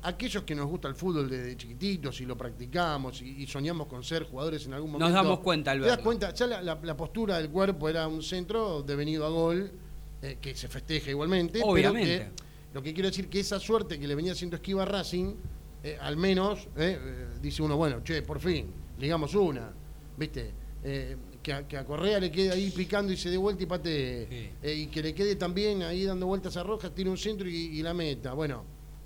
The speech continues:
Speaker 1: bienvenido sea, eh, esto de, de ligar un poquito. Pero, además digo que un segundo tiempo, sin ser nada del otro mundo,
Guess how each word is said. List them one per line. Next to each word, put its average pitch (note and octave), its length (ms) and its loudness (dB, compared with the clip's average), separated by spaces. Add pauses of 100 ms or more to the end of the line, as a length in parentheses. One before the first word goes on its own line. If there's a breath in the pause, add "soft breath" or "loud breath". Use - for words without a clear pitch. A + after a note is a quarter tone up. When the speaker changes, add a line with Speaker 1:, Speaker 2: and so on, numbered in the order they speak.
Speaker 1:
bienvenido D#3+ 460 0
sea, F3 420 0 (540 loud breath)
eh, B2+ 760 -2
esto D#3+ 240 0
de, D3 120 2
de C#3+ 140 0
ligar C#3+ 180 2
un C#3+ 100 -2
poquito. C3 380 -6
Pero, F#3+ 360 4 (1040 loud breath)
además F#3 240 2
digo G3 200 6
que E3 60 0
un G3 120 0
segundo G3 340 2
tiempo, G#3 500 0 (220)
sin A3 380 2
ser G3+ 320 2
nada F#3+ 280 0
del F3+ 100 2
otro F3+ 200 2
mundo, F#3 480 2